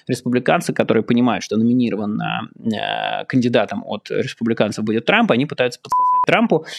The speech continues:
и из-за этого они как бы выступают против помощи Украине, даже те трамписты, э, щ-, и даже те республиканцы,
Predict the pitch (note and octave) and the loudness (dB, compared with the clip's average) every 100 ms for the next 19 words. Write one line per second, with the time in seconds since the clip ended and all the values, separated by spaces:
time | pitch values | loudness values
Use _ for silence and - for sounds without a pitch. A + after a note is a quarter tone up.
0 | - C3 B2 A2+ G#2+ D#3+ C#3+ A#2+ A2 G#2+ | -2 0 2 2 2 2 2 2 2 2
1 | C3+ B2+ A2 G#2+ - - A#2+ G#2 G#2 - | 0 0 -4 -4 -8 0 0 0 -2 -2
2 | G#2+ G#2 G#2+ - F3+ C#3+ A#2+ A2+ - G#2+ | -4 -2 -2 0 2 4 2 0 -2 -2
3 | - - F3 E3+ D3 B2 B2 A#2 A2+ - | -2 -6 -6 -2 0 0 0 -2 -2 -4
4 | - - - A#2+ A#2 A#2+ A2 A2 A2 G#2+ | -8 -10 -6 -4 -2 0 0 0 -2 -2
5 | - A2+ A#2+ D#3 D#3+ B2 | -6 -4 -2 0 0 -4